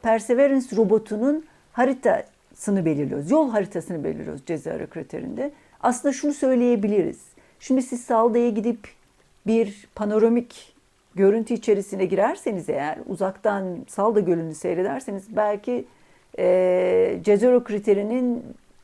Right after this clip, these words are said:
görüntüsünü de aslında bir bakıma sahiplenmiş oluyorsunuz. Yani zamanda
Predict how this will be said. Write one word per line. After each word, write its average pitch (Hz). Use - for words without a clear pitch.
görüntüsünü 214
de 214
aslında 226
bir 262
bakıma 208
sahiplenmiş 196
oluyorsunuz. -
Yani 208
zamanda 208